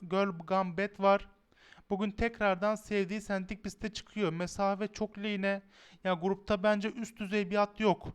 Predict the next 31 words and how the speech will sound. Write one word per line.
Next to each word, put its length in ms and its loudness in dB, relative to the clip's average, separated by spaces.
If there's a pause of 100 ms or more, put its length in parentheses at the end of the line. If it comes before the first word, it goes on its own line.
(120)
Çok 280 -6
üst 160 -10
düzey 220 -2
performans 540 0
sergilen 440 0
bir 60 -4
isim 300 -6
de 60 0
yok. 400 2 (540)
O 120 4
yüzden 360 2
de 180 0 (260)
birazcık 560 2
performansını 680 2
arttırırsa 760 0
idmanda 480 -2
çok 300 -6
beğendim. 420 2 (300)
Yedi 140 -2
numara 160 2
Gör 260 6
Gambet 580 2
iyi 200 -4
koşabilir. 680 0 (380)
Dört 240 4
numara 240 0
Toros 340 4 (280)
idmanın 360 -2
iyi 140 0
atlarından 560 0
biriydi. 500 0